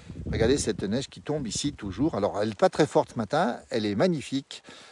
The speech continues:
C'est l'occasion de vous montrer un peu le temps qu'il fait. Six degrés devant Ouessant, nous dit Joseph. Josette, pardon. Quelle belle île. Qui voit Ouessant, voit son sang.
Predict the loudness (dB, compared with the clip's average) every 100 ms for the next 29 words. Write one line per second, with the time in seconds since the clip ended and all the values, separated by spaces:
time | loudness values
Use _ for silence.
0 | -20 -20 _ _ -2 2 4 4 2 2
1 | 0 0 0 0 0 -2 -4 -4 -6 -6
2 | -10 -4 0 2 2 4 6 6 4 4
3 | 6 6 6 6 6 6 2 2 2 2
4 | 2 2 2 2 2 2 -4 -4 0 2
5 | 0 0 -2 2 2 0 -6 -4 0 0
6 | -4 -12 -2 6 6 6 0 -10 -4 -2
7 | 0 -2 -6 -10 -14 -12 -12 -10 -10 -6
8 | -4 0 0 0 -4 -4 -4 -4 -4 -6
9 | 0 2 2 2 2 0